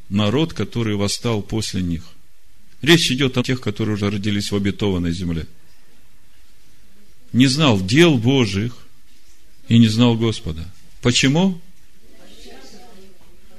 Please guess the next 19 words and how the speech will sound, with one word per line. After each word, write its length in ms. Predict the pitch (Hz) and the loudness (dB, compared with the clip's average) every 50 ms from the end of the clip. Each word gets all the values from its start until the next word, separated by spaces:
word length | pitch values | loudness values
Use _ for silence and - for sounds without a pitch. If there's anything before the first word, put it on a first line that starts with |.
| - - - - | -14 -14 -12 -6
Потому 260 | - - - 143 143 139 | -4 0 2 4 4 4
что 180 | - - 147 | 4 2 2
никто 440 | 143 143 139 - - - 170 180 185 | 2 2 2 0 4 4 6 6 6
не 140 | 160 139 131 | 6 6 6
учил 360 | 131 127 - - 156 147 135 | 4 4 4 2 2 4 4
их 140 | 127 120 - | 2 2 2
Торе. 400 | - 135 123 107 87 80 85 - - - - - - - - - - - - - - - - - - - - - - - - - - - - - - - - - - - - - - - - - - - - - - - - - - - - - - - - - - - - | 0 0 2 2 0 0 -4 -6 -10 -12 -14 -14 -14 -14 -14 -14 -14 -14 -12 -12 -12 -12 -12 -12 -12 -12 -12 -12 -12 -12 -12 -12 -12 -12 -12 -12 -12 -12 -12 -12 -12 -12 -12 -12 -12 -12 -12 -12 -12 -12 -12 -12 -12 -12 -12 -12 -12 -12 -12 -12 -12 -12 -12 -12 -12 -12 2
"Тогда 340 | - 127 135 139 147 175 165 | 6 6 8 10 10 10 10
сыны 400 | 165 - 170 165 156 147 135 127 | 10 10 8 8 8 10 10 10
Израилевы 600 | 120 110 123 147 175 190 180 151 123 107 101 104 | 10 10 8 8 10 10 10 10 10 8 8 6
стали 380 | 101 - - 160 160 170 160 139 | 4 4 4 6 8 8 8 8
делать 340 | 123 143 143 131 120 110 95 | 6 6 6 8 8 6 6
злое 420 | 98 101 120 151 170 165 147 135 | 4 4 6 8 10 10 10 8
пред 220 | - 117 110 104 | 8 6 4 6
очами 360 | 110 110 - - 143 135 131 123 | 6 6 6 6 6 8 8 6
Господа 560 | 110 131 160 160 165 - - 107 98 98 101 | 6 6 4 4 2 2 2 2 4 6 4
и 60 | 101 | 4
стали 360 | 101 - - 127 131 127 123 | 2 2 4 4 6 6 4
служить 560 | 120 120 - 98 98 95 95 110 110 - - | 2 2 0 -2 0 0 0 0 -2 -2 -6